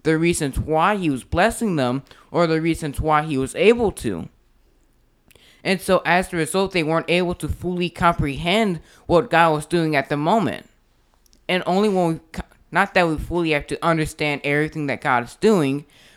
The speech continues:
but once we set our hearts and our mind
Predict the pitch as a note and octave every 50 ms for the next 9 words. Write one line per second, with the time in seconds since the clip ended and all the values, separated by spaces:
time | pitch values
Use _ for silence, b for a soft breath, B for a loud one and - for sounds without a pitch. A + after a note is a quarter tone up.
0 | b b E3+ E3+ D3 D#3 F3 F#3 - - F3+ F#3 E3+ - - D#3 D3+ C#3 C3 -
1 | - E3 E3 F3 F3 - E3 D#3+ D3 C3+ C3 C#3 C#3+ D3+ E3+ F#3+ G#3+ A#3+ A#3+ A3+
2 | G3+ E3+ D3 -